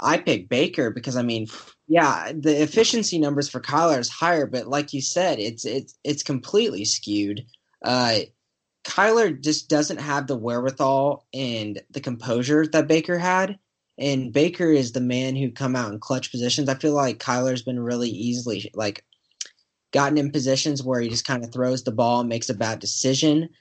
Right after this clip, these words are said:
Baylor's, I mean, uh, Baker's I Q is a lot better than that. Uh,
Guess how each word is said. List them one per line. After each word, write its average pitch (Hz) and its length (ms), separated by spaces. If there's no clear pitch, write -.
Baylor's, 131 640
I 147 80
mean, 131 200
uh, 107 240
Baker's 123 460
I 123 240
Q 120 340
is 110 100
a 110 40
lot 107 320
better 113 240
than 127 200
that. 127 280
Uh, 117 340